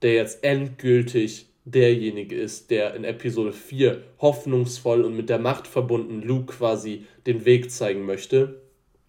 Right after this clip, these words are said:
Und er ist angekommen. Er hat also jetzt es geschafft,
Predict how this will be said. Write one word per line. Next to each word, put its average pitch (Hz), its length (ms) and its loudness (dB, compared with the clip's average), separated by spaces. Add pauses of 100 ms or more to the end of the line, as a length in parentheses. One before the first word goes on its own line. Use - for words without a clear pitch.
(160)
Und 131 160 -6
er 147 100 2
ist 143 140 -6
angekommen. 120 560 -2
Er 104 120 -6
hat 139 240 -4 (320)
also 120 220 -2
jetzt 113 480 0 (1080)
es 135 200 -4
geschafft, - 640 -4